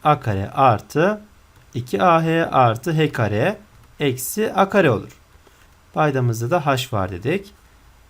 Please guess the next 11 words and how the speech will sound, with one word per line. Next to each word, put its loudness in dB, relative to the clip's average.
A -2
kareler 2
gitti. -2
Yukarısını 0
H 2
parantezinde 0
yazarsanız 2
iki -6
A 2
artı 0
H. -4